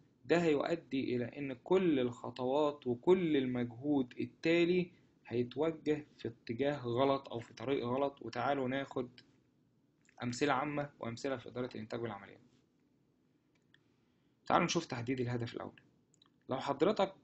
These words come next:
حددت هدف لنفسك أو حد معين حدد هدف لنفسه إن هو عاوز يمتلك فيلا تمنها عشرين مليون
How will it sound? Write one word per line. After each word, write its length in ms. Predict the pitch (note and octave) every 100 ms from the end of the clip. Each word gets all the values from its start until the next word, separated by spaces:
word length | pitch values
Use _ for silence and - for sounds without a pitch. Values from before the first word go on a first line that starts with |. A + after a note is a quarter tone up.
| -
حددت 720 | - - A#2 A#2 D#3 D#3 -
هدف 520 | A#2 A2+ C3+ A#2 - - - A2+
لنفسك 500 | A2+ C#3 - E3 -
أو 100 | -
حد 320 | - - C3 A#2+ - - _ - - - _
معين 420 | A2+ A#2 C#3 C#3
حدد 440 | B2 C3+ C3+ A2+ A2
هدف 400 | B2+ B2 B2 A2+
لنفسه 460 | B2 C#3+ E3+ F3+ - _ _ _ _ _ _ _ _ _ _ - - _ _ _ _ _ _ _ _ -
إن 140 | B2+
هو 160 | C3+ D3
عاوز 280 | C#3+ C#3 B2
يمتلك 600 | A#2+ A#2 C3+ B2 A#2 - _ - A2+
فيلا 420 | C3 C#3 C#3+ D#3 - _ _ _ _ _ _ _ _ _ _ _ _ _ _ _ _ _ _ _ _ -
تمنها 460 | A#2 B2+ B2 A2+
عشرين 460 | A2 - - B2+ A#2+
مليون 540 | A2+ A2+ A#2 A#2 A2